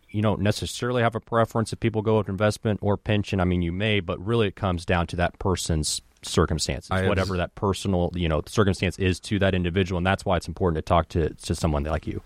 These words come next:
Speaker 2: Yeah, well, anybody who knows about the pension plan,
Speaker 1: Yeah.
Speaker 2: right? A lot of times it's the blind leading the blind <laughs> when it comes to,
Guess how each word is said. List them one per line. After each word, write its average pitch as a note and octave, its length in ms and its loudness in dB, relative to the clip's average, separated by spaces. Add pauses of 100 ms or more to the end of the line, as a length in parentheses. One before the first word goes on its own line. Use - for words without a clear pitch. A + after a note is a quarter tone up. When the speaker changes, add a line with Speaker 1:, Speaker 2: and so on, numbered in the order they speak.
(180)
Speaker 2:
Yeah, B2+ 160 -2
well, F2 180 -2
anybody F#2 460 0
who F2 100 0
knows E2 240 -6
about D2+ 180 4
the - 80 -10
pension E2 300 -4
plan, - 200 -10
Speaker 1:
Yeah. C#2 120 2
Speaker 2:
right? D#2+ 200 4 (320)
A F2+ 60 2
lot F#2 160 2
of G#2 60 0
times F2 500 -2
it's - 180 -2
the F2 100 -4
blind E2 340 2
leading E2 220 0
the D#2+ 60 -12
blind D#2+ 480 0
<laughs> - 60 -20
when - 120 4 (100)
it - 80 0
comes - 300 0
to, E2+ 260 2